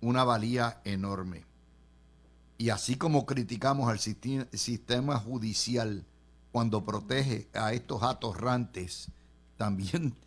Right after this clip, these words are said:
<laughs> tenemos que decir, "Mire, el juez hizo lo que tenía que hacer". Metro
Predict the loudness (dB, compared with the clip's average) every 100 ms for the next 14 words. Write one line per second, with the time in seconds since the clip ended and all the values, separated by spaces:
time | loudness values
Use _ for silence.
0 | -20 -20 -12 -2 2 2 2 0 2 4
1 | 6 4 -6 -20 -20 -4 2 2 2 2
2 | 2 2 2 -2 -4 -4 0 2 4 2
3 | 0 -4 -4 -6 -4 -6 -4 -4 -4 -6
4 | -10 -10 -14 -20 -20 -20 -20 -20 -20 -20
5 | -20 -20 -20 -20 -8 4 6 6 4 2
6 | 2 0